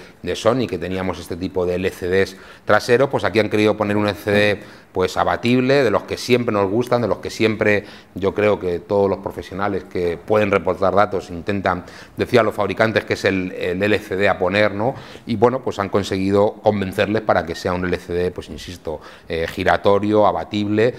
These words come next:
también es táctil, totalmente cien por cien táctil, y esto también es la primera vez que se monta un tipo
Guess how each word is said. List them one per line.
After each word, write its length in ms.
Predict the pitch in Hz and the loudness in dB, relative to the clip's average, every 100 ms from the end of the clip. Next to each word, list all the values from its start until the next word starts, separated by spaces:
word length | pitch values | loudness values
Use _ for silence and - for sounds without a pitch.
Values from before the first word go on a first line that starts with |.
| - - | -10 0
también 280 | 95 127 131 | 2 2 0
es 120 | - | 2
táctil, 520 | 135 135 - 165 190 | 2 2 -4 -4 -2
totalmente 420 | 95 113 117 113 | 0 2 0 0
cien 140 | 135 135 | 0 0
por 100 | 131 | -2
cien 200 | 113 104 | -4 -2
táctil, 420 | 123 - 147 139 | -2 -2 -4 -4
y 40 | |
esto 400 | 101 - 104 98 - - - | -4 -2 0 0 -4 -16 -8
también 260 | 95 95 101 | -4 -2 -4
es 120 | - | -4
la 100 | 98 | -2
primera 220 | 95 98 | 0 0
vez 100 | 98 | 0
que 100 | - | -2
se 100 | 92 | -4
monta 280 | 95 101 92 | -4 -2 -2
un 100 | 92 | -4
tipo 400 | 95 - 92 | -8 -4 -4